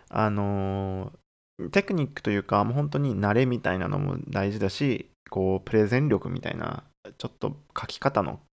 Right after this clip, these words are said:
良し悪しとかね、そういうのも多分出てくるのかなと思うんですけど、まあ、本当に何回も書く、何回も書き直す。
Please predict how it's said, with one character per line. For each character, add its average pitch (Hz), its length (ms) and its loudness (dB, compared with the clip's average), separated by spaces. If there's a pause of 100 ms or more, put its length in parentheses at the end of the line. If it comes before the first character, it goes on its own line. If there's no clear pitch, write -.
(680)
良 101 120 0
し - 180 -2
悪 - 100 -2
し - 120 -8
と - 80 -12
か - 120 -6
ね、 117 240 -6
そ 135 100 2
う - 20 4
い 123 40 2
う - 20 0
の 101 80 0
も 92 160 -2
多 101 140 -4
分 90 160 -4
出 95 80 0
て 110 100 -2
く - 120 -6
る 92 60 -2
の 90 120 -6
か 98 100 -6
な 98 160 2
と - 240 0 (540)
思 104 220 -2
う 95 80 0
ん - 20 -2
で 92 100 -2
す - 100 -12
け 104 120 -4
ど、 107 240 6
ま 107 80 2
あ、 - 20 0
本 170 160 -2
当 208 80 -2
に 196 300 0
何 135 220 2
回 190 180 0
も 170 80 2
書 - 160 -4
く、 - 160 -4
何 127 280 -4
回 170 180 -4
も 143 180 -2
書 - 80 -10
き - 140 -6
直 95 180 2
す。 - 280 -2